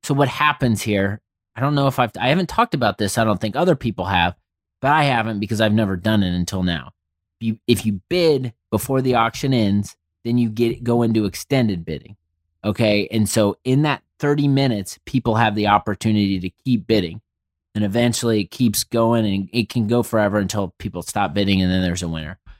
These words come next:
So I bid on a card. Um, I will share the card, I guess. I will share the card. I bid on a Josh Allen B G S nine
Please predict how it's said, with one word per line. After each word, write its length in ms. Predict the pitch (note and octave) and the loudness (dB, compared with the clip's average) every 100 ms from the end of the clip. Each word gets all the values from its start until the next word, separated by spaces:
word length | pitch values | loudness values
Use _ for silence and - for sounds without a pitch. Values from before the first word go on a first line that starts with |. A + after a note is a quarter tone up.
| _ _ - | _ _ -2
So 360 | F3 C#3 C3 F#2+ | 2 2 2 -2
I 180 | F#2+ D#3 | 0 0
bid 180 | D#3+ E3 | 2 2
on 180 | D3 C#3 | 2 0
a 60 | |
card. 500 | - A#2+ G#2 G#2 G#2 - _ _ _ | -2 0 2 0 -4 -12 _ _ _
Um, 540 | A2+ A2 G#2 G2 F#2 D2+ _ _ _ - | -2 0 0 -2 -6 -12 _ _ _ -4
I 240 | F3+ A3 | 0 0
will 280 | F#3 A#3+ G#3+ | 2 2 2
share 340 | - C#3 B2 | 0 0 0
the 120 | G2 | -2
card, 340 | - - G2+ F#2 | -8 -2 0 2
I 120 | E2+ | 0
guess. 380 | E2+ E2 E2 - | -2 -2 -2 -4
I 100 | B2+ | -2
will 160 | C3 C3 | 0 0
share 360 | - D3 C#3+ | -2 0 2
the 120 | C3+ | 0
card. 300 | - A2+ A2 - | -2 -2 -2 -2
I 240 | A2 C3+ D#3+ | 0 2 0
bid 280 | C#3 C3+ - | 0 -2 -2
on 440 | A#2+ A#2 A2+ G#2+ - _ A2+ | 0 2 2 -2 -6 _ 0
a 460 | A2 G#2 G2+ F#2+ _ _ _ _ _ _ _ _ _ - | 2 2 0 -4 _ _ _ _ _ _ _ _ _ -14
Josh 480 | A2+ A#2+ C3+ D3 - - | -2 0 2 0 -6 -2
Allen 580 | A2+ A2+ A2+ A2 G2+ - | 0 2 2 2 0 0
B 180 | A#2+ C3 | -2 0
G 220 | B2 C3 | 2 2
S 240 | A#2+ G#2+ | 2 0
nine 540 | A2 G#2 G#2 G#2 G#2 | 0 2 2 2 -2